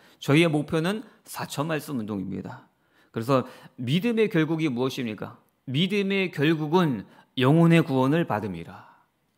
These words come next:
우린 예수 그리스도를 믿는 하나님 자녀 아니겠습니까? 그래서 우리가 이 다섯 가지 기초를 통해서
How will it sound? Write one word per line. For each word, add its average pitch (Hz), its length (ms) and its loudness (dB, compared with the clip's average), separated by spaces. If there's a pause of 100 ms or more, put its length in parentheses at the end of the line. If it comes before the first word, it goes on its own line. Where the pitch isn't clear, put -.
우린 175 260 -2
예수 156 300 0
그리스도를 185 320 -4
믿는 151 300 -4
하나님 165 360 -6
자녀 147 180 -6
아니겠습니까? 110 720 -6 (460)
그래서 131 300 -2
우리가 127 640 0 (840)
이 127 180 0
다섯 143 320 2
가지 147 220 4
기초를 135 360 0
통해서 123 680 0